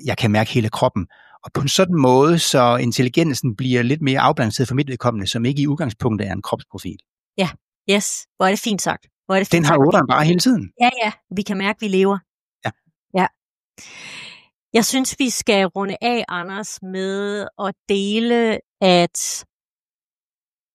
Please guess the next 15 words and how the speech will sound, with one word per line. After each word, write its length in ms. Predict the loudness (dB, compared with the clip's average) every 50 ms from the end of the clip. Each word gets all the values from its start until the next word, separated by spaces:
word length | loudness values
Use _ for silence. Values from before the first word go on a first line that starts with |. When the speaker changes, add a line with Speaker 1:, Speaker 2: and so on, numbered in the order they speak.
| _ _ _ -4
Speaker 2:
måske 420 | -2 -2 -2 -2 0 0 0 2 2
som 220 | 0 -2 -2 -2
et 120 | -4 -6
symbol 720 | -6 -8 -6 -6 -6 -6 -6 -2 _ 2 4 4 2 0 -2 _
på 340 | -6 -2 2 2 4 2 2 0 0
den 160 | -2 -2 -2
enorme 500 | -2 -4 -2 0 0 0 0 -2 -6 -10
kompleksitet, 1080 | -12 -8 -8 -8 -8 -8 -6 -6 -6 -6 -6 -8 -10 -8 -8 -8 -6 -2 -2 -2 -2 -4 -6
det 140 | -6 -2 0
er 140 | 2 2 2
at 80 | 0 _ 0
være 180 | 2 2 2
et 80 | 0 0
helt 320 | 0 2 2 2 2 0
menneske. 440 | -4 -6 -6 -6 -6 -8 -10 -10